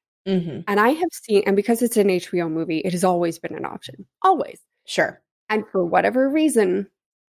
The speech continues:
Speaker 2: I was like, "You know, I'm gonna finally see what this movie is."
Speaker 1: <laughs>
Speaker 2: And I click on it, and it's about a fucking epidemic in the United States. And it's like, and a,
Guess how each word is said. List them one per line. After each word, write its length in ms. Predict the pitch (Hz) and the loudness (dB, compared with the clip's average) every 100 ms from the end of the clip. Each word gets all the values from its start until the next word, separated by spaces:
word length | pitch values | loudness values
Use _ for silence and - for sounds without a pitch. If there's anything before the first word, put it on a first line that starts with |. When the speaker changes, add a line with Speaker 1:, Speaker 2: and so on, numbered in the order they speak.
| - | 0
Speaker 2:
I 60 | |
was 180 | 208 202 | 2 4
like, 300 | 196 - - - _ _ _ _ - | 2 2 -4 -20 _ _ _ _ 0
"You 100 | 330 | 4
know, 80 | 330 | 4
I'm 160 | 320 | 4
gonna 160 | 302 233 | 4 2
finally 440 | - 175 170 170 | 2 0 0 -6
see 180 | 165 - | -6 -8
what 140 | - - - | -8 -12 -20
this 140 | - | -12
movie 280 | 175 - - | -10 -8 -8
is." 200 | - - | -8 -10
Speaker 1:
<laughs> 40 | - | -6
Speaker 2:
And 380 | 233 190 190 208 | -4 -4 0 2
I 100 | 208 | 0
click 340 | - 349 415 | 2 2 4
on 140 | 247 185 | 2 2
it, 180 | 185 - - | -2 -4 0
and 120 | 254 | 0
it's 140 | 269 285 | 0 -6
about 460 | - 247 277 - 285 | -4 0 0 -2 -8
a 80 | - _ _ | -18 _ _
fucking 420 | 302 302 330 320 - | -6 -2 0 0 0
epidemic 840 | 240 254 226 269 339 277 202 - | 0 0 2 4 6 6 2 0
in 140 | 220 226 | 0 2
the 60 | |
United 500 | 226 226 226 233 233 | 4 4 4 2 0
States. 680 | - - 254 190 185 - - - _ _ _ | -2 4 6 6 2 -6 -14 -16 _ _ _
And 140 | 202 | 2
it's 180 | 202 - | 2 2
like, 300 | 202 185 - _ _ _ _ - | 2 2 -2 _ _ _ _ -4
and 120 | |
a, 80 | 196 | -2